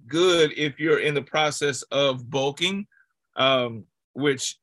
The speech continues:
I have done that. And in fact, I'm actually in the process of that now. And I'm consuming around eighty-five grams of fat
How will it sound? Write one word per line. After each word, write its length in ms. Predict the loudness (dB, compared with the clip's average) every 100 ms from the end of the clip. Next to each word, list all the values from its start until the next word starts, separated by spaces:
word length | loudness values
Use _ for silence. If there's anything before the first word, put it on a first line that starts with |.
| 0
I 160 | 2
have 180 | 2 2
done 280 | 2 2 0
that. 200 | 0 0
And 160 | -2 -2
in 120 | -4
fact, 360 | 2 2 2 0
I'm 160 | 0
actually 220 | -2 -2 -6
in 120 | -6
the 60 |
process 340 | -2 -2 -2 -6
of 80 | -4
that 200 | -4 0
now. 440 | 2 2 2 -2 _ _ _ _ -2
And 160 | 0
I'm 220 | 2 0 -2
consuming 420 | -6 -6 -6 -4
around 300 | -4 -2 0
eighty-five 540 | 2 0 0 0 -2
grams 300 | -4 -8 -8
of 100 | -6
fat 240 | -4 -4